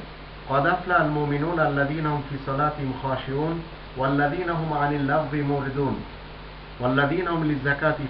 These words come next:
ফাইলুন ওয়াল্লাযীনা হুম লিফুরুজিহিম হাফিজুন ইল্লা আলা আজওয়াজিহিম আও মা মালাকাত আইমানুহুম ফাইন্নাহুম গায়রু মালুমিন ফামান ইবতাগা ওয়ারাআ যালিকা ফাউলাইকা হুমুল আদুন।" এক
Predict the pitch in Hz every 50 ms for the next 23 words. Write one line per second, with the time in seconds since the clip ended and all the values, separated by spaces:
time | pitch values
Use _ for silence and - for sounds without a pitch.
0 | - - 139 135 131 131 127 139 156 170 170 160 147 143 135 135 135 135 156 170
1 | 160 151 147 143 139 135 131 127 - 143 139 147 156 143 135 139 135 127 120 -
2 | 147 147 - - 143 131 123 143 139 117 104 - - - - - - - - -
3 | - - - - - - - - - - - - - - - - - - - -
4 | - - - - - - 113 131 143 160 180 180 175 170 165 165 156 127 117 120
5 | 151 170 180 180 - 160 147 147 175 180 165 151 143 139 139 156 156 151 147 131
6 | 135 131 131 131 123 123 123 117 120 127 139 156 156 160 175 190 190 - 156 143
7 | 139 139 143 135 135 127 123 113 135 139 139 131 131 117 117 117 117 135 147 147
8 | 156 170 175 180 180 - - - - - - - 127 127 131 151 175 185 185 170
9 | - 160 156 147 147 156 156 151 139 139 147 151 151 143 131 123 143 143 143 147
10 | 156 - 190 180 - 151 139 131 127 131 135 131 131 - 135 127 127 127 123 120
11 | 117 113 113 107 123 127 117 104 - - - - - - - - - - - -
12 | - - - - - - - - - - - - - - - 123 143 170 170